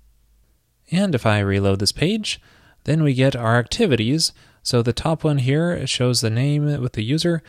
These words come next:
Uh, this one doesn't because, uh, the user record was nil. So this is looking pretty good, but we're currently hard coding this description, so how do we change it depending on the type of activity? Well, we can use a helper method provided by the gem.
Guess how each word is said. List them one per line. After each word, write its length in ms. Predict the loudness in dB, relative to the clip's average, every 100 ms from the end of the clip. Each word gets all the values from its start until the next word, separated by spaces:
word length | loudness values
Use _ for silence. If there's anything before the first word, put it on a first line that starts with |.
| -20 _ _
Uh, 80 | -2
this 220 | 0 0
one 200 | -2 0
doesn't 300 | 0 0 -2
because, 400 | -4 -2 -2 0
uh, 120 | -2
the 140 | -2 -2
user 280 | -2 -2
record 280 | -2 -2 -4
was 220 | -4 -2
nil. 260 | -2 -2 -4 _ _ _
So 180 | -8 -2
this 180 | 0 0
is 100 | 0
looking 220 | 0 0
pretty 220 | 0 -2
good, 260 | 2 0 2
but 220 | -2 -2
we're 120 | -4
currently 420 | -4 -4 -2 -2 0
hard 260 | 2 0
coding 320 | 0 0 2
this 120 | 0 -2
description, 640 | -4 -2 0 0 0 0
so 200 | 2 2
how 160 | 0 -2
do 60 |
we 100 | -2
change 280 | 0 0 2
it 120 | 0
depending 420 | -2 -2 -2 0
on 180 | 0 0
the 60 | -2
type 260 | -2 -2
of 120 | 0 -4
activity? 560 | 0 0 0 -2 -10 _ _ _ _ _ _ _ _ _ _ _
Well, 300 | 2 4 4
we 80 | 2
can 160 | 0
use 180 | 2 4
a 80 | 2
helper 320 | 2 0 2
method 300 | 2 2 0
provided 400 | -2 0 2 2
by 160 | 2 2
the 80 | 0
gem. 400 | 0 0 -2